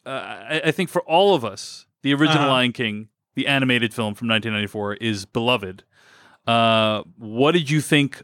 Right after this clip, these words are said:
Speaker 1: of this new take on the story?
Speaker 2: Um, completely pointless,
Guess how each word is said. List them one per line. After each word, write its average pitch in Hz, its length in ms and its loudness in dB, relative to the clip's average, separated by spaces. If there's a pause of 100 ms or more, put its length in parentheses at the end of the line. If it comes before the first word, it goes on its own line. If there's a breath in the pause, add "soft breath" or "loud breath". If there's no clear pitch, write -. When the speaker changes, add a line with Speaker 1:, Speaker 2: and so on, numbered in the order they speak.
Speaker 1:
of 120 220 -2
this 123 220 0
new 117 180 2
take 107 340 -4
on 104 180 -6
the 95 60 -10
story? - 340 -16 (1080)
Speaker 2:
Um, 120 580 -2 (100)
completely 156 580 2
pointless, - 960 -2